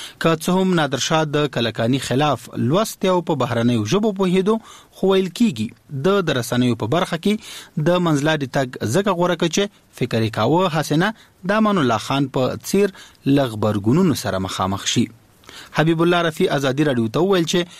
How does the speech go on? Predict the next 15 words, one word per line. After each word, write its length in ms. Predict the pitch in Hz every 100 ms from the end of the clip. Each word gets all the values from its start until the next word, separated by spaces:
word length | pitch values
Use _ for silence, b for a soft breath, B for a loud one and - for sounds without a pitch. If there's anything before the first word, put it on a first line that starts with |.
| B B 147
د 40 |
نادر 260 | 165 170 165
شاه 220 | - 220
په 120 | 202
واکمنۍ 480 | 165 139 147 156 170 160
کې 220 | 170 123 117
ځینې 200 | 151 147 113
آزادې 300 | 113 139 123
خپرونې 420 | - 110 113 117 110
بندې 260 | 156 190 156 -
شوې 180 | 175 208 B B -
او 220 | 123 113
یو 200 | 135 160
شمیر 320 | 151 165 160 156 -
نورې 440 | 160 214 156